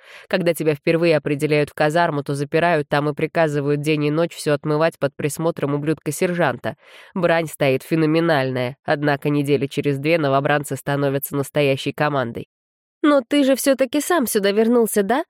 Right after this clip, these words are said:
Ты хотел работать вместе с отцом", Софи помолчала. "Его-то ты ненавидеть никак не можешь, верно ведь?" Так было задумано.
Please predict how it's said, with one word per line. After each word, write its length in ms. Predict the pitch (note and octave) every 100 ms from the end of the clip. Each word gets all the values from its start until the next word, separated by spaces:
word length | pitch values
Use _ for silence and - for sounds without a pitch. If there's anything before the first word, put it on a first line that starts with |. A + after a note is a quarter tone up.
| _ _ _ -
Ты 100 | E4+
хотел 320 | D4+ D4+ C#4+
работать 480 | C#4+ B3+ E4 A#3+ B3+
вместе 320 | B3+ B3 C4+
с 100 | -
отцом", 420 | E4 - A3 F3+ _ _ _ -
Софи 320 | G#3+ F3 E3+
помолчала. 680 | D3 E3+ F3+ - E3 D3 D3+ _ _ _ -
"Его-то 400 | F#4+ F#4 C#4+ G#3
ты 140 | -
ненавидеть 580 | A3 A3 A#3 A#3 G3 G3+
никак 320 | B3 A#3+ A#3+
не 140 | A#3+ A#3+
можешь, 400 | C4 E4+ A3 -
верно 340 | C#4 F#4+ E4
ведь?" 240 | G#3 - - _ _ _ _
Так 180 | D3 C#3
было 200 | D3+ D3+
задумано. 560 | E3 E3 C#3+ A2 F#2+